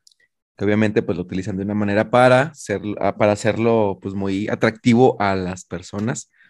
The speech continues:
Obviamente no pasan todos los detalles, pero aquí, Memo, híjole, pues, aquí les vamos a narrar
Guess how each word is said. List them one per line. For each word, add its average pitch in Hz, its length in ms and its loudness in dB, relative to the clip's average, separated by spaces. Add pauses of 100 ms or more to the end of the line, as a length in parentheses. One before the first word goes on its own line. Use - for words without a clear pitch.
(140)
Obviamente 101 500 -4
no 101 140 -2
pasan 104 300 -4
todos 110 160 0
los 107 80 0
detalles, 123 420 -2 (380)
pero 220 260 4
aquí, 208 240 -2
Memo, 180 380 -2 (1120)
híjole, 135 340 0
pues, - 140 -4
aquí 123 140 -2
les 139 80 2
vamos 143 180 2
a 135 60 0
narrar 120 500 2